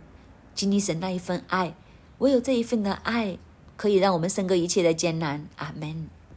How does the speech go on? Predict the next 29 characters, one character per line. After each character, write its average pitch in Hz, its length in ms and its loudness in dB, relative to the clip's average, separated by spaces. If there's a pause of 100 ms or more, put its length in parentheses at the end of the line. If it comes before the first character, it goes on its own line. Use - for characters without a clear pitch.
(2000)
主， 202 120 0
我 185 60 4
们 180 140 -2
感 175 220 0
谢 190 180 0
赞 185 240 -2
美 170 220 -2
你， 160 320 -6 (640)
神 180 260 2
啊， 180 120 0
感 175 220 -2
谢 202 260 2
你 180 260 -2 (3250)
激 233 180 4
动 233 240 2
过 240 140 2
去 240 220 -2
每 180 200 -2
个 208 120 -4
前 180 260 -2
人 175 160 -2
的 180 140 -2
心， 202 400 -2 (680)
让 226 160 6
每 170 200 4
一 180 40 0
个 220 160 6
前 185 320 2
人 175 360 -2